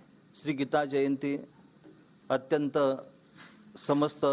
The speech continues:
भाविकांनी आनंदाने, हर्षोल-,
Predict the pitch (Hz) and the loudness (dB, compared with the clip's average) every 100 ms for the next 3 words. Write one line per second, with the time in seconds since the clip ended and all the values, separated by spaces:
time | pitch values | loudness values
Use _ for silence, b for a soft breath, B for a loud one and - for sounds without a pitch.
0 | 139 120 110 113 131 131 135 110 92 - | 0 -2 -4 -2 -2 -2 -2 -4 -8 -14
1 | - - - - 127 156 151 135 131 127 | -20 -20 -10 -4 -2 -2 0 0 -2 -6
2 | - - - 123 123 156 143 | -10 -14 -4 -2 0 0 -2